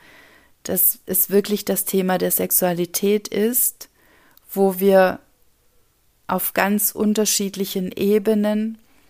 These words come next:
Bedürfnisse haben, die wir nicht miteinander auf den Weg bringen können. Und wir uns dann auch entschieden haben, sehr, sehr klar und sehr deutlich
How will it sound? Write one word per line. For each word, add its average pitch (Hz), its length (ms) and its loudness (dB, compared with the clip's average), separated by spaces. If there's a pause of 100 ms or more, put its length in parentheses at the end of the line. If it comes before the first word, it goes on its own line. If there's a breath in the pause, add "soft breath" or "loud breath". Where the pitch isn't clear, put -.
(840 soft breath)
Bedürfnisse 208 840 4
haben, 180 460 -2
die 185 200 -6
wir 185 140 0
nicht 185 420 -2
miteinander 180 880 -2 (240)
auf - 240 -6
den 175 260 -4
Weg 175 280 0
bringen 190 460 -2
können. 208 540 -4 (1300 soft breath)
Und 190 180 0
wir 190 120 2
uns 185 180 0
dann 180 220 2
auch - 180 -2
entschieden 180 580 -4
haben, 170 480 -6 (280)
sehr, 180 280 4
sehr 175 180 0
klar 175 500 -2
und 175 120 -6
sehr 170 200 -4
deutlich 170 720 -6